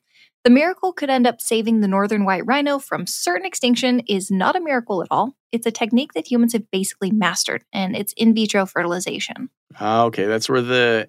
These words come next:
Speaker 2: egg cells and the sperm are combined and then implanted into the womb, right?
Speaker 1: That's the long and short of it. But while humans do this for other humans all the time, it's never been done successfully on a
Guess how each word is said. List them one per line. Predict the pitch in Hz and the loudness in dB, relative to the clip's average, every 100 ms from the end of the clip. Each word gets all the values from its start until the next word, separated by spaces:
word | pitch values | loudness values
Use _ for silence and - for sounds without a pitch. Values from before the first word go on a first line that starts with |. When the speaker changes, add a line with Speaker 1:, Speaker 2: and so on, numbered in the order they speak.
| 127 | 0
Speaker 2:
egg | 117 113 | 0 0
cells | 117 113 113 | -2 0 0
and | 113 | -2
the | |
sperm | 104 - 104 95 | -4 -2 -2 -2
are | |
combined | 90 95 95 85 92 | -4 -2 -2 -2 -2
and | 101 | -4
then | 90 90 90 90 | -4 -4 -4 -6
implanted | 104 98 92 87 85 | -4 -4 -4 -4 -4
into | 87 80 | -8 -8
the | - | -6
womb, | 95 135 78 | -2 0 -2
right? | 82 110 - _ - | -4 -4 -6 _ -8
Speaker 1:
That's | 226 - - | -6 -4 0
the | 240 | 2
long | 214 190 202 | 2 0 0
and | 196 | -2
short | 185 | -2
of | 208 | 0
it. | 262 - - - - - | 0 -2 -18 -18 -12 2
But | 262 | 4
while | 262 247 | 4 2
humans | 254 247 262 | -2 -4 -4
do | - 233 | -4 -4
this | 233 | -4
for | - | -2
other | 190 185 | -4 -6
humans | - 294 311 269 | -8 -8 -4 -2
all | 202 | -2
the | 190 | -2
time, | 202 180 180 | -2 -4 -4
it's | 185 - | -8 -6
never | 190 214 | -4 -2
been | 226 214 202 | -2 0 0
done | 190 185 | -2 -4
successfully | - - 196 190 - 208 | -8 -8 -8 -6 -4 -4
on | 190 - | -4 -8
a | 139 | -8